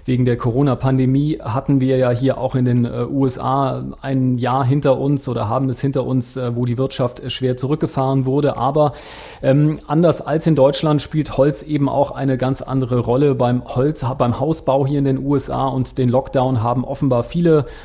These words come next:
U-S-Amerikaner genutzt, um an ihrem Holzhäuschen rumzuwerkeln. Also die Nachfrage ist kaum zurückgegangen, wohl aber das Angebot, weil eben auch Sägewerke in Kanada und anderswo von Corona betroffen waren und, äh, schließen mussten.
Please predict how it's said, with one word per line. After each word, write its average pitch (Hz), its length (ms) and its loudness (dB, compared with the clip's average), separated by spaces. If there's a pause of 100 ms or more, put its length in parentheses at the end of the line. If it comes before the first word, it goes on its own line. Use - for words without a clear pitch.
U-S-Amerikaner 139 680 -2
genutzt, 139 640 0
um 165 200 0
an 143 160 -4
ihrem 127 280 0
Holzhäuschen 127 580 0
rumzuwerkeln. 139 720 0
Also 135 300 -4
die 123 100 0
Nachfrage 127 480 0
ist - 240 -6
kaum 175 300 0
zurückgegangen, 151 680 0
wohl 147 160 0
aber 127 200 0
das 113 160 -6
Angebot, 143 560 -2 (420)
weil 139 240 2
eben 156 260 0
auch 131 180 -2
Sägewerke 131 680 2
in 139 140 -2
Kanada 127 400 0
und 127 180 0
anderswo 127 600 0
von 147 200 0
Corona 131 520 0
betroffen 135 680 0
waren 143 440 0
und, 139 220 -2
äh, 123 140 -6
schließen 147 400 -2
mussten. 151 480 2